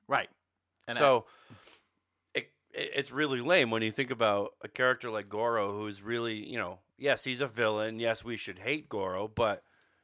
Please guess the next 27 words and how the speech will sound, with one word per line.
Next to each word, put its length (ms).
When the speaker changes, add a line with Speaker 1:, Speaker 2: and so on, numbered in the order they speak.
Speaker 2:
I 180
wanna 300
see 200
what 220
Goro 280
can 260
do. 420
Speaker 1:
Yeah, 160
I 40
wanna 180
see 180
the 100
capabilities 680
this 160
guy 180
can 140
do. 240
Speaker 2:
And 280
we 100
never 220
got 160
to 80
see 240
it 100
because 320
Han-, 240
like, 300